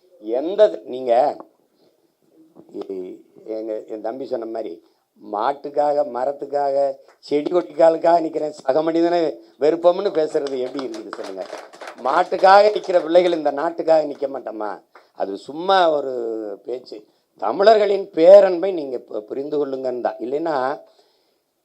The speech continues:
உலகத்துல ஒரு இனம் உலகம் தழுவி நேசித்து நின்றுக்குன்னா அது தமிழ்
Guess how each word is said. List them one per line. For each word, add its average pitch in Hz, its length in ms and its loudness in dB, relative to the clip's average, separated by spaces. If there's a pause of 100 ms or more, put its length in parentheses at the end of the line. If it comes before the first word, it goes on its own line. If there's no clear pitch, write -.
(560)
உலகத்துல 170 560 2
ஒரு 139 180 -4
இனம் 147 280 -6 (100)
உலகம் 202 420 2
தழுவி 202 320 6
நேசித்து 165 440 -8
நின்றுக்குன்னா 127 560 -6 (140)
அது 113 260 -6
தமிழ் 127 320 -2